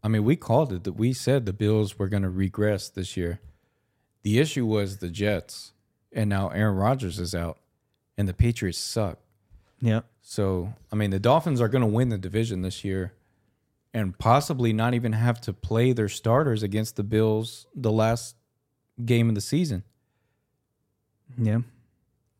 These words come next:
Speaker 1: So it, it's exciting for, you know, as a Dolphins fan, man. We've, w-, we actually have a chance to
Speaker 2: Yeah,
Speaker 1: host.
Speaker 2: but they can't beat a good team, man. Like,
Speaker 1: Yeah, I mean, those, we lost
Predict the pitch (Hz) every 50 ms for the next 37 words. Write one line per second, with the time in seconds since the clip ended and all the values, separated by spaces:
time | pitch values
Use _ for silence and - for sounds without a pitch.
0 | _ _ _ _ _ - - 117 110 120 160 - - 156 - - 220 143 - -
1 | 139 147 160 160 135 117 - 123 113 107 104 - - - _ _ _ _ _ _
2 | _ _ _ _ - 110 104 101 95 92 90 - - 107 101 101 92 90 104 104
3 | 117 117 113 104 95 87 - - 98 98 95 92 98 95 95 95 98 113 127 127
4 | 127 - _ - 110 107 - - _ _ _ _ _ _ _ _ _ _ _ _
5 | 120 117 123 127 127 - - 113 95 120 120 120 120 110 - - 113 110 113 110
6 | - - - 104 120 143 160 147 123 123 131 - 156 - - 202 226 220 196 185
7 | 208 220 208 175 135 - 175 185 175 139 - - - 143 165 175 123 92 92 92
8 | 95 98 104 123 143 151 147 127 104 104 101 98 104 - - - - - - -
9 | - - _ _ _ _ _ _ _ _ - 208 202 196 208 208 185 160 160 165
10 | 165 151 165 180 180 175 - - 175 180 185 170 151 156 156 151 - - - -
11 | -